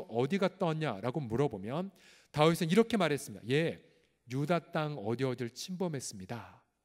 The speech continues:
라고 거짓말을 했던 것입니다. 그리고 증거를 남기지 않기 위해 자기가 침입한, 침입한 그 백성들 다 죽이는 살류까지 감행했죠. 그냥 결국 이때 당시에 다윗의 일 년 사 개월은,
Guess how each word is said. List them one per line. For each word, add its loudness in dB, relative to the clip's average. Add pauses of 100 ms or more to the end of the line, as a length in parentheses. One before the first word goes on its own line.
(520)
라고 0
거짓말을 -4
했던 -10
것입니다. -16 (720)
그리고 2
증거를 6
남기지 0
않기 -4
위해 -4 (280)
자기가 0
침입한, -2
침입한 0
그 -2
백성들 -8
다 -8 (460)
죽이는 0
살류까지 -2
감행했죠. -10 (1300)
그냥 6
결국 6
이때 4
당시에 6
다윗의 2
일 0
년 0
사 -8
개월은, -2